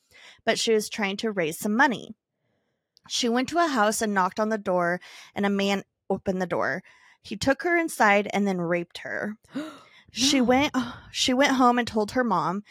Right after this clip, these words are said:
Speaker 1: and her mom, ashamed of what happened, forced my grandmother to marry him at just fifteen years old.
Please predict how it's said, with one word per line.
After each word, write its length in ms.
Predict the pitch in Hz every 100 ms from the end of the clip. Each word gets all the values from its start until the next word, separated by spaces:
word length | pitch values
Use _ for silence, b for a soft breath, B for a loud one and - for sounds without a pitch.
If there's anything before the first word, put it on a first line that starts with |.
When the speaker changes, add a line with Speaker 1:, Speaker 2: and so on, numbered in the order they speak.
| B B -
Speaker 1:
and 140 | 214
her 160 | 208 208
mom, 500 | 196 269 269 233 233 - -
ashamed 460 | 202 226 202 196
of 80 | 190
what 160 | 190 190
happened, 480 | 220 262 202 202 -
forced 480 | - 220 240 285 -
my 160 | 294 302
grandmother 580 | 240 208 196 190 190 196
to 140 | -
marry 460 | 208 190 170 160 175
him 220 | 180 160
at 200 | 165 -
just 360 | - 160 - -
fifteen 400 | 156 - 160 151
years 280 | 139 156 -
old. 340 | 120 - -